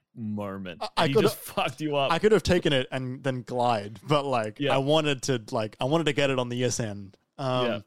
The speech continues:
Speaker 2: and then I, it, it, it came back down, but the rocket dis-
Speaker 1: Oh,
Speaker 2: the
Speaker 1: and the battery ran out.
Speaker 2: Well, no, like, so the rockets disappear. L-, like, they are, they are, like, single hit. So you hit 'em, they will go, and then once they are done, they disappear.
Speaker 1: Oh.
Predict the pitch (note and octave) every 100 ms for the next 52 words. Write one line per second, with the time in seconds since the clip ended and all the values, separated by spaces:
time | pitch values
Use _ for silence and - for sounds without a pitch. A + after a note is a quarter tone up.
0 | _ _ _ _ _ _ _ _ - B2
1 | A2+ G2 D3+ G3 G#3+ C#3+ A#2 G2+ _ _
2 | _ _ _ _ _ _ _ _ _ -
3 | D3+ _ _ _ G#3 _ - - F#3+ -
4 | G3+ G#3+ F3 A#3 C4+ G#3 A2+ - _ D#3+
5 | D#3 D3 A3 - A3+ F4 G#4+ G4+ D#4 A#3
6 | F3+ E3+ G3 C#4+ - C#4 G3+ D#3 A2+ G#2
7 | - _ F#3 G3+ G#3 E3+ D3+ - E3+ E3
8 | D#3 G#3 G#3+ - - C#3+ - - A2+ A#2
9 | - C#3+ D#3 E3+ D#3 - E3 F3+ D3+ F3+
10 | D#3+ B2+ - E3 C3 G#2+ G3 C3+ - A#2+
11 | D3 D3 F#3+ C3 - - D#3 F3+ C#3 D3+
12 | D3 B2 C3+ C3 B2 C3 C#3+ B2+ D3+ C#3+
13 | A#2+ A#2+ G#2+ C3+ A2+ G#2